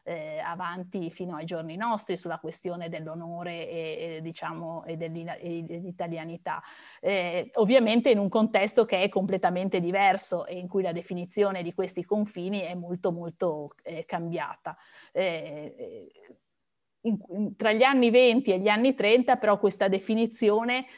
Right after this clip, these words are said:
eh, legittima una serie di misure, eh, eh, razziste e discriminatorie nei confronti di gruppi diversi, che co-, penso di avere, diciamo, mostrato nella loro diversa articolazione, eh, che, eh, di fatto,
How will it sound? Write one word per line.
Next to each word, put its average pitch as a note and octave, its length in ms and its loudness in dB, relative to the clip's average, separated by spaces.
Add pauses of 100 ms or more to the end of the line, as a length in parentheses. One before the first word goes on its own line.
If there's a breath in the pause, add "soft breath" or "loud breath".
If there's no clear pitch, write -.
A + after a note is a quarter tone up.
(120 loud breath)
eh, E3 280 2
legittima A3+ 840 6
una F#3+ 180 -4
serie A3+ 300 6
di G3 120 0
misure, G3 560 0
eh, D#3+ 440 -6
eh, D#3 400 -10
razziste G#3 680 0
e E3+ 40 2
discriminatorie F#3 1000 2
nei E3+ 140 -8
confronti G#3 560 0
di F3 80 -2
gruppi G3+ 340 2
diversi, F#3 580 0
che F3+ 160 -6
co-, E3 200 -10
penso F#3 300 -4
di E3+ 100 -4
avere, F3 280 -4
diciamo, F3 340 -6
mostrato F#3 600 -2
nella D#3+ 220 -8
loro F3+ 340 -2
diversa F#3 440 -4
articolazione, F#3+ 1000 -4 (440 loud breath)
eh, G3 300 4
che, C4+ 340 10
eh, F#3 240 0
di A#3 120 4
fatto, A#3+ 640 4